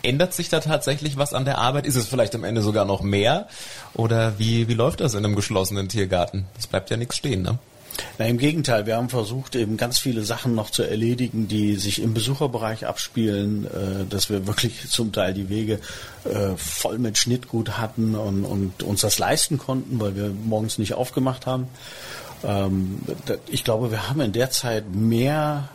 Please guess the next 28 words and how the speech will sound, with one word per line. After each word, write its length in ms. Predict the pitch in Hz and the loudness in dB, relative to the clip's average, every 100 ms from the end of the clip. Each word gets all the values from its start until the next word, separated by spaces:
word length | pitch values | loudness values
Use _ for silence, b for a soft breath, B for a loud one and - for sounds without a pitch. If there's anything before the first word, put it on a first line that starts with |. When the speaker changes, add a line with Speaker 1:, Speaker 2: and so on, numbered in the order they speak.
| - | -4
Speaker 2:
äh, 180 | 117 110 | -2 0
geschafft 460 | 117 - 123 - | -2 -2 -4 -4
als 200 | 92 95 | -4 -2
sonst, 340 | 107 147 156 - | -2 0 -2 -2
weil 200 | 107 104 | -2 0
wir 140 | 101 | -2
eben 300 | 107 101 101 | -2 -2 -2
wirklich 300 | 101 - 104 | -2 -4 -4
völlig 300 | - 127 123 | -2 -2 -2
ungestört 560 | - 123 113 - 104 92 | -2 0 0 0 -2 -2
von 140 | 104 | -2
morgens 260 | 101 101 98 | -2 -2 -4
bis 200 | - - | -4 -4
abends 340 | - 92 95 | -4 -4 -4
durcharbeiten 580 | - 98 101 92 95 - | -4 -4 -4 -4 -6 -6
konnten. 320 | - - - 98 - - | -6 -6 -8 -12 -12 -2
Speaker 1:
Mhm. 280 | 104 95 95 B B B B | 0 0 -2 B B B B
Ich 60 | |
habe 100 | 104 | -4
schon 120 | 107 127 | 0 0
gesehen, 220 | 110 120 | 2 2
wir 80 | 113 | 2
sind 160 | 120 | 2
jetzt 160 | 131 - | 2 2
ja 120 | 110 | 2
in 120 | 104 | 2
den 160 | 107 98 | 0 0
Sommerferien. 1000 | 98 95 104 110 131 120 120 127 151 | 2 2 2 0 2 2 2 0 -2